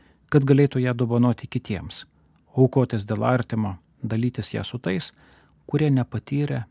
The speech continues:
meilės dėl žmoniją šiandien kamuojančių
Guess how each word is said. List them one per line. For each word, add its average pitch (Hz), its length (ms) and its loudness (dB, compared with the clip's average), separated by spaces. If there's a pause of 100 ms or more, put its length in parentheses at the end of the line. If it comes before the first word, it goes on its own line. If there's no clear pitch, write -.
meilės 131 600 0 (520)
dėl 127 220 6
žmoniją 123 580 4 (580)
šiandien 101 540 4
kamuojančių 113 840 2